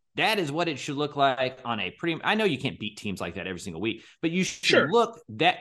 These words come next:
Speaker 1: you're more talented. Just
Speaker 2: Mm-hmm.
Speaker 1: go step on dudes' throats.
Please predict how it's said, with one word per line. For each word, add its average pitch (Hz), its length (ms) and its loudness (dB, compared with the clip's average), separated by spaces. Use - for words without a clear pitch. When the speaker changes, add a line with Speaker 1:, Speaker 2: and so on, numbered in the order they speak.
Speaker 1:
you're 156 180 -2
more 160 220 0
talented. 120 580 -8
Just 123 260 -6
Speaker 2:
Mm-hmm. 151 140 6
Speaker 1:
go 226 100 6
step - 320 -2
on 113 160 0
dudes' 113 240 -4
throats. - 560 -8